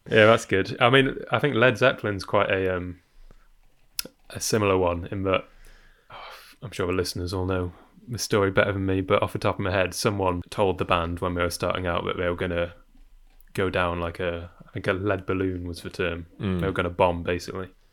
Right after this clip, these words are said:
Speaker 2: Yep, I've got it here. So stories vary, but basically Keith Moon told Jimmy Page and John Paul Jones that the new project would go over, go down like a lead balloon, hence
Speaker 1: No,
Speaker 2: Led
Speaker 1: it's Keith
Speaker 2: Zeppelin.
Speaker 1: Moon, was it?
Speaker 2: Uh, the reason they called, they spelt it lead, L E D,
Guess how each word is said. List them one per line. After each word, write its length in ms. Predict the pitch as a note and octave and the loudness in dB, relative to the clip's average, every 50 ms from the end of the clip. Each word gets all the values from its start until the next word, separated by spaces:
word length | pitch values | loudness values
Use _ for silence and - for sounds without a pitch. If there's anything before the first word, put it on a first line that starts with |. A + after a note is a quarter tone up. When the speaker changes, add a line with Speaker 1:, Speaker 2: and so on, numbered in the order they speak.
| _ - - | _ -2 4
Speaker 2:
Yep, 180 | B2+ B2 - | 4 4 6
I've 120 | A#2+ G#2+ - | 6 4 8
got 120 | - A#2+ A#2+ | 8 10 10
it 100 | G#2 F#2 | 10 8
here. 300 | G2+ G#2+ A#2 C3 C3 - - - | 10 10 10 8 6 2 -6 -14
So 260 | - - A#2 G#2 G#2+ A#2 | 4 6 8 8 8 6
stories 520 | A#2 - - C#3 C3+ C3+ C3 B2+ A#2+ - | 2 6 10 10 12 12 10 10 8 8
vary, 400 | A2+ G#2+ G#2+ G#2 G2 G2+ G#2+ A#2 | 8 10 10 10 10 10 8 8
but 180 | A2 A2+ A2 G#2 | 6 6 4 4
basically 380 | A2+ A#2 A#2+ - - A2 G#2+ G#2+ | 4 4 2 2 0 -2 -2 -2
Keith 300 | G#2+ - B2+ C3 B2 - | 0 0 -2 -2 0 2
Moon 240 | A#2 A2 G#2 G2 F#2 | 2 4 4 4 2
told 260 | - G2+ F#2+ F#2+ F2+ | 2 2 2 2 2
Jimmy 240 | - G#2+ G#2 G#2+ G2+ | 0 0 0 0 0
Page 460 | - F#2+ F#2 F#2 F2 E2+ E2+ - - | 0 2 2 2 2 2 0 -2 -6
and 140 | - F2 F2 | -6 -6 -4
John 180 | - F#2 F#2 F2+ | 0 0 0 0
Paul 200 | - - F#2 F2 | 0 -2 -4 -2
Jones 400 | - E2 D#2 D#2 D#2 D#2 - - | 0 0 0 0 -2 -4 -8 -10
that 80 | D2+ | -10
the 120 | D2+ F2 F2 | -8 -6 -4
new 160 | F#2 F#2+ G#2 | -2 -2 -2
project 480 | G#2 - G2+ F#2+ E2 - D#2+ D#2+ - - - - - - - - _ _ _ _ | -2 -2 -2 -2 -2 -2 -6 -6 -6 -12 -20 -20 -20 -20 -20 -20 _ _ _ _
would 160 | F2+ F2 - | -8 -4 0
go 160 | - F#2 F2+ | 2 2 4
over, 200 | F2+ E2+ - F2 - - - | 2 2 0 -4 -8 -4 0
go 160 | - G#2 G#2 | 4 4 4
down 280 | F#2 F#2 E2+ E2+ E2+ E2+ | 4 4 2 2 2 0
like 180 | E2 D#2 - F#2 | -2 -4 -4 -4
a 20 | |
lead 260 | F2 F2 F2+ E2+ - | -2 0 0 -2 -2
balloon, 460 | - F2+ E2+ E2+ D#2+ D2+ D2+ D2 D2+ - _ _ _ _ - | -4 -4 -2 -2 -2 -4 -4 -6 -10 -12 _ _ _ _ -10
hence 240 | - E3 - A#2 A2+ | -10 -8 -2 0 0
Speaker 1:
No, 40 | B2 | 0
Speaker 2:
Led 80 | C3+ B2+ | 0 -2
Speaker 1:
it's 100 | - - | 0 2
Keith 220 | G2+ C3+ C3+ - | 2 2 2 2
Speaker 2:
Zeppelin. 120 | - B2+ | 2 2
Speaker 1:
Moon, 160 | C3 C#3+ D3+ A#2+ | 4 4 6 6
was 180 | G#2 G2 F#2 F#2 | 6 6 6 4
it? 140 | F2+ - - - _ - - - | 2 2 0 -8 _ -20 -20 -8
Speaker 2:
Uh, 280 | - G#2+ F#2 F#2+ F#2+ G2 | -4 0 4 4 4 4
the 120 | F#2+ G#2+ | 4 2
reason 340 | G#2 A2+ A#2 B2 B2+ - C#3 | 2 4 4 4 2 4 4
they 100 | C3 A#2+ | 4 4
called, 340 | - - - B2 A#2+ A#2+ - | 4 4 2 2 2 4 4
they 140 | A2+ G2 - - _ _ | 2 2 2 -2 _ _
spelt 380 | - - - - A#2 G#2+ - - | -16 -6 2 4 4 4 4 2
it 100 | G#2 - | -2 0
lead, 380 | F#2+ G2 G#2+ G2+ E2 D#2+ D#2+ - | 2 4 4 4 4 2 0 0
L 180 | F#2 F2 E2+ F2 | -2 0 0 2
E 140 | F2 F2 | 0 0
D, 400 | E2+ - F#2+ F2 C#2+ D2+ D#2+ - | 4 4 4 4 4 0 -2 -4